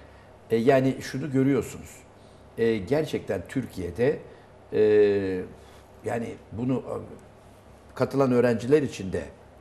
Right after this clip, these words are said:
e, düşündüğümü söylemiştim. Nazan Hanım,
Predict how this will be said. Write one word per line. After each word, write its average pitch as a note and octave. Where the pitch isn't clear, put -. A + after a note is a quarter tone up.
e, F#2
düşündüğümü F#2+
söylemiştim. F#2+
Nazan C#3+
Hanım, A2